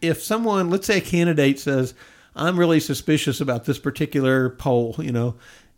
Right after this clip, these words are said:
well, all they have to do is sign a little form, hand it to someone to be a poll watcher. And that poll watcher has a right to watch every vote that is taken, everything that happens with the computers,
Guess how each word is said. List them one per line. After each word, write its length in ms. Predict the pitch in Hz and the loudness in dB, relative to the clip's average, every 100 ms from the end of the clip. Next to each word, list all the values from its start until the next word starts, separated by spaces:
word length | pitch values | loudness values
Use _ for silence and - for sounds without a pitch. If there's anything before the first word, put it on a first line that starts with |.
| _ _ - | _ _ -8
well, 220 | 190 196 185 | -2 0 2
all 180 | 180 | 2
they 100 | 254 | 4
have 160 | 254 247 | 4 0
to 80 | 185 | 2
do 240 | 175 175 | 6 8
is 160 | 160 156 | 6 4
sign 180 | 160 156 | 2 2
a 20 | |
little 160 | 147 143 | 2 2
form, 400 | 190 226 220 202 | 0 2 2 0
hand 300 | - 170 165 | -2 0 0
it 100 | 165 | -4
to 60 | |
someone 480 | - 170 160 160 165 - | -4 -2 0 0 0 -6
to 60 | 143 | 2
be 340 | 143 147 156 | 4 4 4
a 120 | 170 | -2
poll 220 | 165 202 | 0 2
watcher. 400 | 143 120 - - - _ _ _ _ - - | 4 2 -2 -12 -14 _ _ _ _ -20 -12
And 500 | - 147 147 147 135 | -2 2 4 4 2
that 200 | 131 143 | 0 -2
poll 240 | - 233 233 | 0 0 4
watcher 300 | 165 170 180 | 2 2 0
has 200 | 151 170 | 2 2
a 120 | 208 | 2
right 300 | 185 175 151 - | 2 2 2 0
to 80 | |
watch 280 | 147 139 - - | 2 0 -2 -2
every 280 | 135 180 208 | -2 0 0
vote 340 | 170 165 165 | 2 2 2
that 100 | 156 | 0
is 140 | 147 143 | 2 2
taken, 400 | 135 110 123 165 - _ _ _ - | -2 0 -2 -4 -8 _ _ _ 0
everything 920 | 160 185 208 - - - - 175 170 | 2 2 -2 -8 -20 -16 -2 2 4
that 120 | 160 | 2
happens 520 | 117 160 - 165 156 | 0 -2 -2 -4 -2
with 160 | 147 147 | -2 -2
the 60 | 156 | -2
computers, 580 | 165 151 135 120 131 | -4 -2 0 2 0